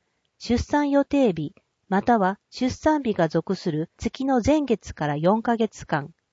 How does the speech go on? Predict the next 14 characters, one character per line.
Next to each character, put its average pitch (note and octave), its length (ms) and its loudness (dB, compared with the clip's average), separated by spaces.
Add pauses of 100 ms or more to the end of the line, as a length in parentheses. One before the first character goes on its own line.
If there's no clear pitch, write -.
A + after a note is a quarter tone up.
(500)
多 G#3 100 0
胎 C4+ 220 4
妊 C#4 240 -2
娠 G3 240 -2
の D#3 140 -2
場 D#3+ 180 -2
合 E3 180 -2
は D#3+ 220 -2 (260)
三 A#3+ 300 -2
ヶ B3+ 140 0
月 B3+ 260 -2
前 A#3 200 0
か D3 140 -4
ら C#3+ 180 -4